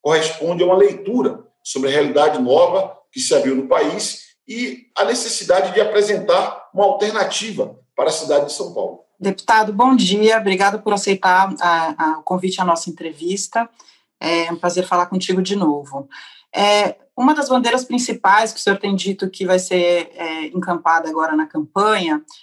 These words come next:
Speaker 2: é a questão do antirracismo, né? Que, é, não dá pra nenhum candidato, na minha opinião, deixar de falar sobre isso, nem no, em São Paulo, nem no Brasil, nem no mundo. Como é que vocês pretendem encampar essa questão, é,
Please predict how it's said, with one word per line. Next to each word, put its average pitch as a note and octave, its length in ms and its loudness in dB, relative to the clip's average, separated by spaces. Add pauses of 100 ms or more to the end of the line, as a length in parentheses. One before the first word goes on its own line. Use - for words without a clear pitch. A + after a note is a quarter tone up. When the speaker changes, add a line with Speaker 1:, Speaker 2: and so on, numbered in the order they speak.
(120)
Speaker 2:
é F#3 160 2
a G3+ 60 0
questão G#3 340 -6
do G3+ 100 -4
antirracismo, F#3 1000 -4
né? E3+ 220 0 (300)
Que, G3+ 720 -2
é, F3 180 -2
não F#3 180 0
dá F#3+ 200 4
pra G#3 420 0
nenhum G#3 480 -2
candidato, F#3 680 0
na F3 80 -4
minha F3+ 240 -4
opinião, F3 720 -6
deixar G#3 360 0
de G#3+ 120 -8
falar G3 260 2
sobre F#3+ 320 -10
isso, F#3 400 -12
nem F#3 220 -6
no, F3+ 420 -10
em F3 80 -12
São E3+ 260 -4
Paulo, E3+ 360 2
nem F3 120 -14
no F3+ 120 -16
Brasil, D#3+ 400 -10
nem F3 120 -14
no D#4 120 -12
mundo. - 400 -16 (520)
Como C4 220 2
é D#4+ 100 2
que E4 140 -10
vocês B3 420 -10
pretendem B3+ 680 -2
encampar A#3+ 400 -2
essa G#3+ 180 -8
questão, G#3 600 -4 (400)
é, G3 420 -2